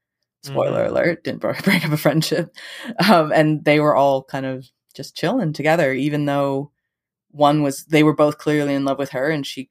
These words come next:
Speaker 1: co-, obviously chose the wrong. Maybe that, I mean, that's kind of the payoff, I suppose, is the fact that she led this life that was quite miserable at times, and anybody watching it would just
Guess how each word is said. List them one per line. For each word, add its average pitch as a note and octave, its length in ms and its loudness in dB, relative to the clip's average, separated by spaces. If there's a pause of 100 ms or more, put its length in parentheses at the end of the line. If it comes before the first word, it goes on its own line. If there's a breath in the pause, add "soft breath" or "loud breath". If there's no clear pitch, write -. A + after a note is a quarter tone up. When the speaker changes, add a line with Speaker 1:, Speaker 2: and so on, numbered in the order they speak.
(100)
Speaker 1:
co-, B2+ 340 -4
obviously B2+ 440 -8
chose B2+ 400 -10
the B2+ 100 -10
wrong. C3 300 -8 (280 loud breath)
Maybe E4 280 2
that, A#3 180 4
I A#3 60 2
mean, A3 460 0 (300)
that's A3+ 280 2
kind G#3 180 0
of F3 60 0
the D3+ 80 -2
payoff, B2+ 340 2
I C3 60 0
suppose, - 480 -6
is D3+ 80 -12
the D#3 100 -4
fact D3+ 320 2
that C3 300 -2 (420)
she - 240 -4
led D#3+ 280 4
this D#3 180 -2
life C#3 380 0
that C#3 140 -2
was - 140 -10
quite - 460 -6 (1400)
miserable D3+ 580 2
at B2 120 -2
times, - 720 -8
and C#3+ 540 -2 (340)
anybody D#3+ 440 4
watching C#3 440 0
it C3+ 140 -4
would C#3 140 -8
just - 240 -12